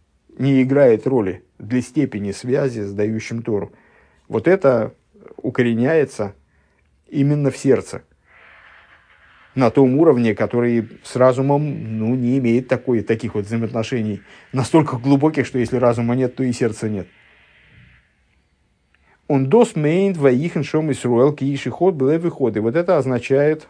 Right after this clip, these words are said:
высказывание мудрецов, расположился там еврейский народ станом, как один человек единым сердцем. Кумендик негет огор, то есть, когда евреи прибыли к горе Синай, в Уизгод Гидар Дзен Маймед Ар Синай, где должно было происходить предстояние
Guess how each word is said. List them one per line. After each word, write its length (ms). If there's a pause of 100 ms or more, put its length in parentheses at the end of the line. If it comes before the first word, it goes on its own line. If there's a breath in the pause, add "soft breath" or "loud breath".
высказывание 560
мудрецов, 540
расположился 600
там 220
еврейский 540
народ 320
станом, 460 (580 soft breath)
как 180
один 240
человек 400
единым 340
сердцем. 480 (920 soft breath)
Кумендик 520
негет 560
огор, 480
то 180
есть, 200
когда 340
евреи 420
прибыли 640 (280)
к 40
горе 300
Синай, 480 (360 soft breath)
в 260
Уизгод 340
Гидар 420
Дзен 320
Маймед 360
Ар 160
Синай, 340
где 140
должно 300
было 180
происходить 520
предстояние 800